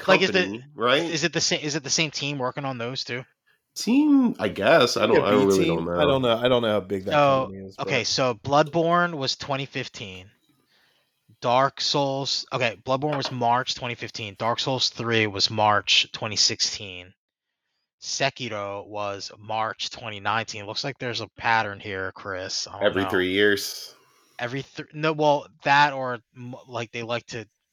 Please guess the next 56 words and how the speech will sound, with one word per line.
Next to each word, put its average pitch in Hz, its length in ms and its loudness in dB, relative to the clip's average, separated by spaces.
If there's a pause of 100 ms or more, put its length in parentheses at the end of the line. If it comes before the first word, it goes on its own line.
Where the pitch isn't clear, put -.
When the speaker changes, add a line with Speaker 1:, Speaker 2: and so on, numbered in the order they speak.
(160)
Speaker 1:
release 117 280 -4
stuff - 280 -2
around 104 260 -4
March, 101 480 -6
and 127 120 -4
then 120 100 0
Elden 120 340 0
Ring 107 220 -6
was, 101 340 -6
Speaker 2:
Oh, 98 240 6
Speaker 1:
was 85 100 2
Speaker 2:
I - 20 2
see. 87 140 -4
Speaker 1:
February 101 680 -2 (920)
Speaker 2:
I - 40 -20
see. - 220 -8
Speaker 1:
twenty 113 220 -4
twenty-two. 101 600 -14 (400)
Speaker 2:
So 135 140 4
it - 40 6
Speaker 1:
So 143 40 2
Speaker 2:
would 151 160 0
make 151 160 4
Speaker 1:
that - 60 -6
Speaker 2:
sense 165 180 8
Speaker 1:
was 165 100 0
Speaker 2:
they 139 100 6
Speaker 1:
end 135 100 2
Speaker 2:
would - 20 0
Speaker 1:
of 113 140 -4
February. 123 200 4
Speaker 2:
announce, - 320 -2 (320)
they 107 80 2
would 107 120 4
announce 107 240 4
something 95 200 0
in 92 120 -4
February 87 800 2
of - 120 -14 (300)
Speaker 1:
Yeah, 151 180 6
so 160 220 2
it 151 140 0
would 165 100 2
be 156 200 2
Speaker 2:
twenty 135 80 -4
twenty-four. 147 220 0
Speaker 1:
e-, 147 40 -10
end 147 160 -6
of 147 60 -6
February 127 760 0 (120)
or 110 220 -14
March 110 420 -6
would 117 200 -20
probably 107 340 2
be 104 160 -10
when 98 560 -10